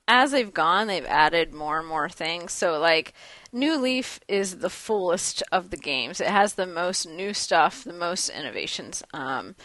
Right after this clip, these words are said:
City Folk, which was released for the Wii, actually got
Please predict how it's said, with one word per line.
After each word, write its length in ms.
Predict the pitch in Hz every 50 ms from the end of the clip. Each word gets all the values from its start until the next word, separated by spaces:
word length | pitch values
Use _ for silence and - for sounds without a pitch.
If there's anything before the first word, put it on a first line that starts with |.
| - - - - - -
City 300 | - - - 320 285 320
Folk, 340 | 294 - 285 240 220 220 - _
which 240 | 202 208 214 - -
was 160 | 202 196 180
released 320 | 202 190 170 180 190 -
for 120 | - - 185
the 120 | 151 151
Wii, 420 | 156 214 240 254 262 247 226 208 170
actually 400 | 135 165 175 - - 220 190 190
got 280 | - 175 160 - -